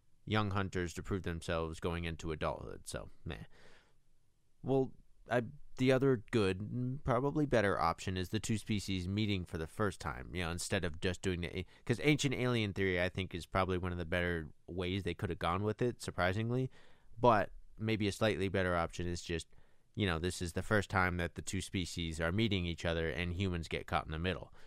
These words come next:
Uh, still, that idea mixes well with the two alien creatures that were originally born with such simple premises in mind. I mean, having them just somehow happening across each other, or the predators hearing about something,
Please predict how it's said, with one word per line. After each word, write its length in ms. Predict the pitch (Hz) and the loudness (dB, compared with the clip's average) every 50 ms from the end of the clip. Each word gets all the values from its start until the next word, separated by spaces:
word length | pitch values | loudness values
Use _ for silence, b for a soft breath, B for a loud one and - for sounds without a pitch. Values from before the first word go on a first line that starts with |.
| b b b b b | b b b b b
Uh, 160 | - - 107 | -14 -12 -8
still, 360 | 143 - - - 165 165 151 147 | -8 -8 0 4 6 6 6 6
that 180 | 147 135 131 | 6 4 6
idea 460 | 127 127 110 123 123 120 117 117 110 - | 4 4 4 4 6 6 6 4 2 0
mixes 500 | - 117 117 113 113 - - 110 98 98 | -4 -2 -2 -2 -2 -2 -2 -2 -2 0
well 300 | 101 113 120 117 110 104 | 4 6 6 8 6 6
with 120 | 98 95 - | 4 2 0
the 80 | 92 | -4
two 200 | - - 104 90 | -4 -2 -2 0
alien 360 | 69 92 104 101 95 90 87 | 2 2 2 0 0 0 -2
creatures 520 | 87 - - 90 82 - - 85 85 82 - | -4 -4 -4 -4 -4 -4 -4 -4 -4 -4 -2
that 200 | 90 82 - - | -2 -2 -2 -2
were 200 | 80 85 82 - - | -2 -4 -4 -2 -2
originally 640 | 87 92 113 131 127 117 120 110 104 98 92 90 | -2 2 2 2 4 4 2 2 2 2 0 0
born 500 | 82 87 - 90 90 90 85 85 82 80 | -2 -4 -4 -2 0 0 0 -2 -2 -4
with 180 | 87 90 - - | -4 -6 -6 -8
such 640 | - - - - - - - 113 98 90 - - - | -12 -12 -12 -10 -10 -2 0 2 2 2 0 -2 -6
simple 520 | - - - - 113 104 87 - 90 82 | -6 -4 -2 0 0 0 0 0 -2 -2
premises 560 | - - 101 95 87 87 85 - 85 85 82 | 0 0 0 0 0 0 -2 -2 -2 -2 0
in 180 | 90 87 82 80 | 0 -2 -2 -2
mind. 320 | 80 82 85 67 67 73 | -2 -2 -2 -4 -4 -6
I 60 | 76 82 | -6 -4
mean, 220 | 87 82 82 85 b b b b b b b b b - | -4 -4 -4 -6 b b b b b b b b b 0
having 320 | 95 107 98 104 95 92 | 0 2 2 2 2 0
them 300 | 95 98 98 90 87 82 | 0 0 0 0 -2 -4
just 340 | 78 - 90 87 - - - - - - | -2 -2 -4 -4 -4 -8 -12 -16 -16 -12
somehow 540 | - - - - - 101 95 92 98 90 82 | -8 -8 -2 0 2 2 2 4 4 4 4
happening 440 | 90 92 90 - - 95 92 87 85 | 4 4 2 2 2 -2 -2 -2 -4
across 400 | 78 - - 92 92 92 - 101 | -4 -2 0 0 0 0 0 -2
each 140 | 98 - | -2 2
other, 280 | 104 101 98 101 98 58 | 2 2 4 4 2 2
or 100 | 64 90 | 0 0
the 100 | 90 87 | -2 -2
predators 680 | - - 95 90 90 87 90 92 92 87 82 - - b b b b b b b b b b | -2 0 0 0 2 2 2 0 0 0 -4 -6 -12 b b b b b b b b b b
hearing 500 | - - - - 113 107 104 98 98 98 | -18 -6 0 2 4 4 4 2 2 0
about 360 | 95 90 98 95 92 - - | 2 4 4 4 4 2 0
something, 880 | - - 107 98 95 - - 98 95 95 95 98 95 95 95 92 90 | -2 -2 -2 -2 -2 -2 -2 0 0 0 0 -2 -2 -2 -2 -4 -6